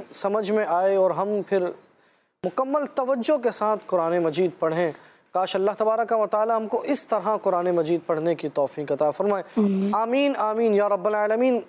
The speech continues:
Speaker 1: تو ہمارے ساتھ آج کے episode میں ہمارے judges موجود ہیں اور چار بچے جنہوں نے آج participate کیا ہے، وہ بھی موجود ہیں۔ judges کی طرف چلیں گے۔ judges، آج بچوں کی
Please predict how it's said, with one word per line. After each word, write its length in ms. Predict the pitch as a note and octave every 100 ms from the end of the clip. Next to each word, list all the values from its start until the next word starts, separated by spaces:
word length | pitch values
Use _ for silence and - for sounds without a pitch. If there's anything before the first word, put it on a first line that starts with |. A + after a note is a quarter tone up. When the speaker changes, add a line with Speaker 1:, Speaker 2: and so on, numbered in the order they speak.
| -
Speaker 1:
تو 140 | G#3
ہمارے 300 | G#3 B3+ D4
ساتھ 280 | C#4+ C#4 C#4 C#4
آج 340 | G#3 A#3+ -
کے 100 | B3+
episode 480 | A3+ G#3 - A#3 A3+
میں 140 | A3
ہمارے 340 | F#3 E3+ F#3 F#3+
judges 420 | E3+ F3+ A#3+ A3
موجود 400 | A#3+ A3 C4+ B3+
ہیں 160 | G#3+ G#3 - - - _
اور 480 | F3+ F#3 G3 G3 F3 - - -
چار 300 | - F#3+ F#3
بچے 360 | G3+ G#3+ - B3+
جنہوں 200 | A3+ A3+
نے 100 | A3+
آج 160 | A#3 -
participate 560 | A#3+ A3+ - C#4 A3+
کیا 100 | C4+
ہے، 40 | B3+
وہ 120 | A#3
بھی 120 | A#3+
موجود 360 | A#3+ A3+ C4+ B3+
ہیں۔ 160 | B3
judges 420 | G3 F#3+ F3+ A3+
کی 100 | -
طرف 220 | A3+ B3+ A#3+
چلیں 260 | A#3 B3+ C4
گے۔ 100 | G#3+
judges، 380 | F#3 F3+ G3+ F#3+
آج 320 | F3 F3+ E3+ - - - _ - -
بچوں 320 | F3 - G#3
کی 320 | F3 G3 F#3+